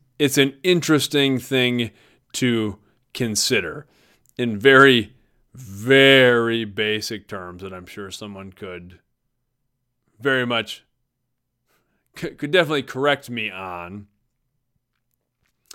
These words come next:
Space-time is sort of, uh, a model presented where there's three dimensions of space and the dimensions of time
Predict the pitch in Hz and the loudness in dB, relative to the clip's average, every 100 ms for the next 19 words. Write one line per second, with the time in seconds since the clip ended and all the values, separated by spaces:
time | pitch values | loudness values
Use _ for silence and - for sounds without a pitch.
0 | _ _ _ _ _ _ - - 170 165 | _ _ _ _ _ _ -14 -4 0 0
1 | 156 147 131 127 123 131 139 _ _ 117 | 0 -2 0 0 -2 -4 -10 _ _ -6
2 | 113 113 107 - 113 117 110 101 104 98 | -4 -4 -6 -6 -4 -4 -4 -6 -8 -6
3 | 98 90 107 110 113 113 117 110 120 110 | -8 -8 -8 -2 0 2 0 -4 -6 -8
4 | 110 110 104 110 101 95 _ _ _ _ | -6 -8 -4 -4 -6 -12 _ _ _ _
5 | _ _ 107 107 104 101 95 - - 151 | _ _ -10 -6 -4 -4 -8 -10 -2 0
6 | 143 135 127 123 117 120 107 107 101 92 | 0 2 2 0 -2 -6 -4 -4 -6 -6
7 | - - 135 131 131 - - 117 110 107 | -10 -2 0 2 0 -6 -12 -10 -8 -8
8 | 104 101 104 104 101 104 95 87 - 113 | -8 -8 -8 -8 -8 -14 -14 -16 -12 -10
9 | 104 101 98 98 95 | -8 -6 -8 -10 -16